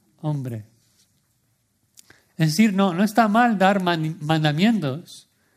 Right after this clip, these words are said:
siempre y cuando son mandamientos de Dios.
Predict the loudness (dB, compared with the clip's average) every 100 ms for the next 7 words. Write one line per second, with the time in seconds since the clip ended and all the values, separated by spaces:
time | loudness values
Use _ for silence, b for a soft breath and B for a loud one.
0 | _ _ _ _ -4 -2 0 0 0 -2
1 | -2 0 0 0 0 -2 -2 -4 0 2
2 | 2 -2 -10 -20 -20